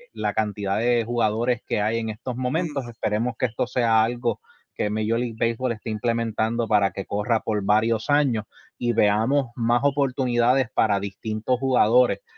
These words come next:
Speaker 1: que honestamente, pues, tal vez en su época tenían personas que estaban,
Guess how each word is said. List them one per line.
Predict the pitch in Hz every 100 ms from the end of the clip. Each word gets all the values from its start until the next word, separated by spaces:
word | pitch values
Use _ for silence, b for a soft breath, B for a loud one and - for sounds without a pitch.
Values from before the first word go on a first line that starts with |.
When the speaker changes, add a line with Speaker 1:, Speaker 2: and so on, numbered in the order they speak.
| b _
Speaker 1:
que | 110
honestamente, | 104 104 - 123 131 135 139 127
pues, | 123 101 - _
tal | 127 127
vez | 143 151
en | 143
su | - 143 131
época | 139 147 135 123 117
tenían | 113 113 117 127
personas | - 127 - 127 127 -
que | 117
estaban, | - - 107 120 123